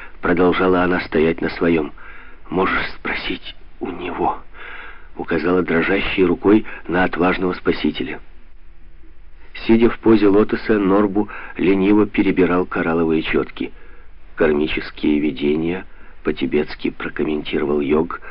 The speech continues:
остановившись пока на наиболее вероятной версии. «Вот видишь», — обрадовался Валенти, —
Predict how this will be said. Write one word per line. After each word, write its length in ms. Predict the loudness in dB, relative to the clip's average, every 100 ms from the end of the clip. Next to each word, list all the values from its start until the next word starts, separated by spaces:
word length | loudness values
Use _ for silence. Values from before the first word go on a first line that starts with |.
| -14 -14 -10
остановившись 880 | -8 -4 -2 2 2 2 0 -2 -4
пока 300 | -4 -2 -2
на 140 | -2 0
наиболее 520 | 0 0 2 4 4
вероятной 640 | 2 0 0 -2 -6 -4
версии. 540 | -4 -4 -6 -8 -8 -10 -16 -16 -12
«Вот 160 | -10 0
видишь», — 340 | 0 2 0
обрадовался 540 | -2 -2 -2 -2 -2 0
Валенти, — 480 | 0 -2 -4 -12